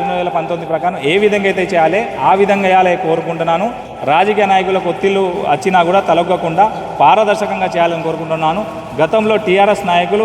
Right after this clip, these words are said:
ఇష్టం వచ్చినట్టు చేయడం జరిగింది. వాళ్ళు నాలుగైదు సార్లు ఎట్లా గెలుస్తారంటే దొంగ ఓట్లు కూడా ఉన్నాయి వాళ్ళ దగ్గర. యువతను రాజకీయంలో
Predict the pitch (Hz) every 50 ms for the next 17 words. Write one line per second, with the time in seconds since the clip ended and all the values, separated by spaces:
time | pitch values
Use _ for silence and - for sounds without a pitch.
0 | 208 185 180 180 190 208 196 190 180 180 190 180 180 180 180 196 170 160 165 160
1 | 165 156 160 160 160 156 151 151 170 202 220 214 - - - - - 160 185 190
2 | - 160 170 196 214 220 214 202 202 202 196 208 202 196 185 196 196 185 185 180
3 | 170 - 180 165 175 190 202 175 156 156 175 196 208 208 208 202 202 196 185 180
4 | 185 185 175 165 165 160 160 156 156 160 180 214 - - - - - - - -
5 | - 123 156 175 214 208 226 214 196 170 170 180 190 202 202 208 190 -